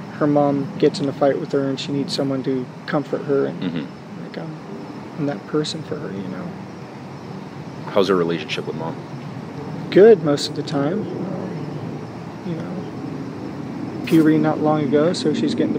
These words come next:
Speaker 1: P M S mood swings, and when her
Speaker 2: Mm-hmm.
Speaker 1: mom gets them too, you know, they butt heads, and so, as well as you can expect, but otherwise very loving, very loving.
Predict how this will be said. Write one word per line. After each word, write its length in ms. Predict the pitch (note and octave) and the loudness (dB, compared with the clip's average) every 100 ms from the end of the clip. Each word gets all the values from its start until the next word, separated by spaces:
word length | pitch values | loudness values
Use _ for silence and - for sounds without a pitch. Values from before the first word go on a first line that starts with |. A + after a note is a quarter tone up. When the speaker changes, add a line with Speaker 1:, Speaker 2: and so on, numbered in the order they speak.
| - | 0
Speaker 1:
P 80 | D3 | 2
M 140 | C#3+ | 2
S 160 | C#3+ - | 0 2
mood 240 | D3 C#3+ | 2 2
swings, 340 | - D3+ F3 E3 | 2 0 0 0
and 100 | C#3+ | 0
when 80 | C#3 | 0
her 60 | |
Speaker 2:
Mm-hmm. 60 | C3+ | -2
Speaker 1:
mom 220 | C#3 C#3+ | -2 -2
gets 200 | C#3 C3+ | -2 -2
them 120 | C#3 C3+ | -6 -4
too, 140 | C#3+ | -2
you 60 | D#3+ | -2
know, 200 | F#3 D#3 | -2 -4
they 140 | C#3 C3+ | -2 -2
butt 220 | C#3+ C#3+ | -2 -4
heads, 360 | - D#3+ - | -2 -2 -2
and 340 | - - - - | -4 -4 -6 -6
so, 140 | - - - - - - - - - - - - - - - - F3+ | -8 -8 -8 -8 -8 -6 -6 -6 -6 -6 -6 -8 -8 -8 -8 -6 -2
as 120 | D#3+ | 0
well 260 | F#3 F3+ E3+ | 4 6 6
as 140 | D3+ | 4
you 60 | E3 | 2
can 140 | C#3+ | 0
expect, 540 | D3 - D3+ E3 - - - - - - - - - - - - - | -2 0 2 0 -2 -10 -12 -12 -12 -10 -10 -8 -8 -8 -8 -8 -4
but 180 | C#3+ B2+ - - - - | -2 -2 -6 -10 -8 -6
otherwise 540 | D#3 C#3+ C#3 C#3+ D3 | -2 -2 0 0 -2
very 240 | C#3 D3 D3+ | 0 2 4
loving, 400 | C#3+ D#3+ E3 C#3+ - - - - - - - - - | 4 2 2 -2 -6 -8 -8 -8 -8 -8 -8 -8 -4
very 160 | D#3+ | -2
loving. 320 | E3 D#3 D3+ | 0 0 -2